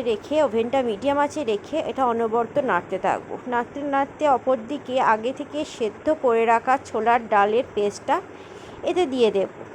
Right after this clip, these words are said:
দিয়ে অনবরত নাড়তে থাকবো। এরপর যে এই সময় দিয়ে দেব তিন থেকে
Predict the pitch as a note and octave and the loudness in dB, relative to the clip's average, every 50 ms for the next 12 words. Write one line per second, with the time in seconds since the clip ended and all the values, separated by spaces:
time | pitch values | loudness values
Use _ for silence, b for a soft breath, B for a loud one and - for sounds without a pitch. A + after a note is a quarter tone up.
0 | - - - - - - - - - - B B B B B B B - E4+ F#4 | -18 -18 -18 -18 -18 -18 -18 -18 -18 -18 B B B B B B B 2 6 6
1 | E4 E4 D#4+ E4 E4 D#4+ D#4+ F4 F4 F4 E4 D4 A#3+ A3+ A3+ - - C4 - C4+ | 6 8 8 6 6 8 6 6 6 2 2 4 4 2 2 0 -6 -2 2 4
2 | C4 B3+ A#3 G#3+ B3 D#4 D#4 - - - - - - B B B B B B B | 4 4 2 0 -2 -2 -2 -4 -12 -20 -18 -18 -18 B B B B B B B
3 | B - - - - D4+ E4+ D4+ D4+ - F4 F4+ F4+ E4 F4+ - - C#4+ D4 C#4+ | B -18 -14 -4 0 2 2 2 2 4 4 6 6 4 2 0 0 0 0 0
4 | - E4+ E4+ F4 F4+ D#4+ B3+ A#3+ A#3+ A#3+ A3+ B3+ B3 A3+ C#4+ E4 D#4+ - C#4 C4 | 0 0 0 0 0 0 2 2 2 4 4 4 4 4 4 2 2 0 -4 -2
5 | C4 B3 - D4 C#4 D#4 | -2 -4 -4 -6 -4 -4